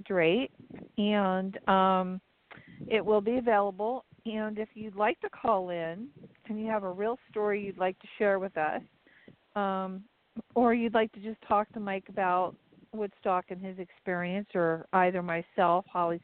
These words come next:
Stuffy, or Spencer Drake, three four seven, six seven seven, one oh three six. Meanwhile, I'd like to ta-, give your website out for your book and talk about some of the pictures and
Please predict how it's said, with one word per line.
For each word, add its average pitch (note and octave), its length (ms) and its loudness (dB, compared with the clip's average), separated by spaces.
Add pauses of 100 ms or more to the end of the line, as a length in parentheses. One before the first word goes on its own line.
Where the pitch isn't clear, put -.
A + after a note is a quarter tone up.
Stuffy, F3 340 -4
or D#3 220 -8 (100)
Spencer F3+ 320 -10
Drake, D#3+ 480 4 (640)
three B3+ 180 4
four B3 300 2
seven, G#3+ 440 -2
six A3+ 120 -14 (100)
seven F#3 320 -4 (120)
seven, F#3 280 -8
one F3 140 -10
oh F3 180 -10
three F3+ 280 -10
six. E3+ 200 2 (600)
Meanwhile, G#3+ 880 4 (840)
I'd C4+ 220 0
like G4 200 -2
to - 180 -20
ta-, C#4+ 80 -4 (180)
give C#4+ 120 -8
your D#4+ 140 -8
website B3+ 540 -2
out F#3 320 0 (240)
for B3 80 -6
your D#4 140 -4
book G#3 400 -4 (600)
and A#3 200 -8
talk C4 240 2
about C4 320 0
some B3+ 160 -6
of A#3 60 -4
the A#3 80 -12
pictures D4 440 -8
and G3+ 180 -8